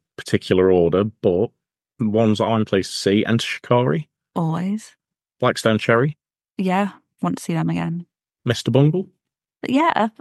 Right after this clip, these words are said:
Speaker 2: I, I kind of forgot
Speaker 1: I,
Speaker 2: they existed.
Speaker 1: yeah, that is a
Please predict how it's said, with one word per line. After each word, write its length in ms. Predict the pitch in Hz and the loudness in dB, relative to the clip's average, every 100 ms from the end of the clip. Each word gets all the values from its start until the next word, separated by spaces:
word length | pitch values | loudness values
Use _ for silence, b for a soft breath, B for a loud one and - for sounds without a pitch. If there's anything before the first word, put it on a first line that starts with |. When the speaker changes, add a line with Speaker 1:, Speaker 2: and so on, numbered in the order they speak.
| - | -20
Speaker 2:
I, 60 | - _ _ 214 | -20 _ _ -8
I 40 | |
kind 260 | 147 214 320 | 0 2 2
of 60 | |
forgot 200 | - 160 | 2 4
Speaker 1:
I, 40 | 196 | 4
Speaker 2:
they 140 | 226 | 2
existed. 460 | 220 - 185 - 110 | -2 -6 -6 0 2
Speaker 1:
yeah, 240 | 113 104 - 78 - - | 4 2 -4 -16 -20 -4
that 240 | 123 117 | -2 2
is 140 | 101 | 0
a 100 | 92 | -2